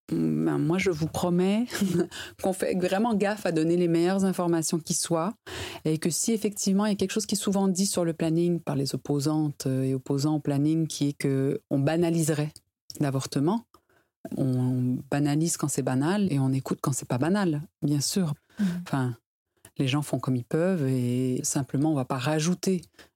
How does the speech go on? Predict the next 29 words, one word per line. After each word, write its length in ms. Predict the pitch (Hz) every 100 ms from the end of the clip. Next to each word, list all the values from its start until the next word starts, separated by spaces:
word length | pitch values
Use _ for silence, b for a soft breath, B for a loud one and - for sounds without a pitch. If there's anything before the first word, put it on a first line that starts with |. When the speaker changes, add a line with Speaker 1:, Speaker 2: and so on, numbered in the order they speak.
| -
Speaker 1:
à 160 | 151
une 120 | 143
éventuelle, 680 | 147 143 139 135 156 151 147
euh, 360 | 131 131 127 131
angoisse 300 | 131 131 135
personnelle 640 | 143 - 139 139 175 220 196 B B _
des 920 | 143 139 135 131 127 127 127 123 127
angoisses 320 | 135 127 139 147
sur 120 | 135
la 100 | 127
santé 380 | - 120 - 151
qui 120 | -
n'ont 120 | 143
pas 140 | 127 127
lieu 120 | 127
d'être, 420 | 135 156 170 -
par 160 | 156 127
exemple, 600 | 120 143 151 160 156 - -
ou 80 |
des 160 | 131 131
angoisses 260 | 131 135 143
sur 100 | 139
le 100 | 127
déroulement 480 | 131 135 139 147 165
qui 140 | 156
n'ont 140 | 147 131
pas 100 | 135
lieu 140 | 156
d'être. 320 | 175 180 214